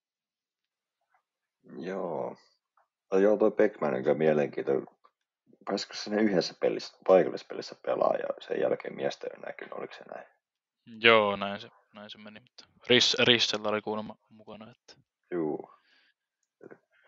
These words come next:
Speaker 1: To-, toivottavasti nyt pääsee niinku C H L:stä tehdä. Potentiaali olisi kumminkin ihan,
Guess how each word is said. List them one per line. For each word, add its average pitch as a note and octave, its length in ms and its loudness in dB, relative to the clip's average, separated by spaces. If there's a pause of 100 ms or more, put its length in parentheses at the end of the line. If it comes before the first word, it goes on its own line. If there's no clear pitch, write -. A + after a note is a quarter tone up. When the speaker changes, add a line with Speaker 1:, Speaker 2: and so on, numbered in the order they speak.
(480)
Speaker 1:
To-, F3 160 -8 (800)
toivottavasti - 440 -6
nyt D#2 180 -10
pääsee E2+ 320 -6
niinku E2 160 -8
C - 120 -14
H D#2+ 240 2
L:stä - 480 -8
tehdä. - 280 -18 (2250)
Potentiaali - 640 -4
olisi D2 160 0
kumminkin - 420 -12
ihan, A#1 220 -8